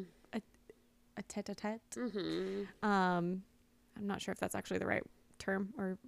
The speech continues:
Speaker 1: time to use that, but we're gonna go with that.
Speaker 2: <laughs>
Speaker 1: Sure. Sounds great.
Speaker 2: It sounds great.
Speaker 1: Um, anyways, the whole re-,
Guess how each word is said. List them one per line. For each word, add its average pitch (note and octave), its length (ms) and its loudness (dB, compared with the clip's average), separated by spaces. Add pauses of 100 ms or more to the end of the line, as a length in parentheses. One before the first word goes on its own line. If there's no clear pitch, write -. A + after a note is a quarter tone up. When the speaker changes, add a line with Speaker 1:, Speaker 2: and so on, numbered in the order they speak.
Speaker 1:
time G3+ 240 -2
to F#3+ 120 -2
use G3 160 2
that, G#3 200 0
but - 180 0
we're B3 100 2
gonna C#4 160 8
go C#4+ 120 10
with C#4+ 100 4
that. C#4 240 8
Speaker 2:
<laughs> - 60 -14
Speaker 1:
Sure. B3 200 10 (540)
Sounds C#4+ 280 10
great. F3 320 12
Speaker 2:
It D#4 80 2
sounds D#4 280 4
great. E3+ 240 -2 (240)
Speaker 1:
Um, G#3+ 520 10 (540)
anyways, A3 380 12
the G3+ 480 10 (760)
whole C4 340 12
re-, G#3 360 12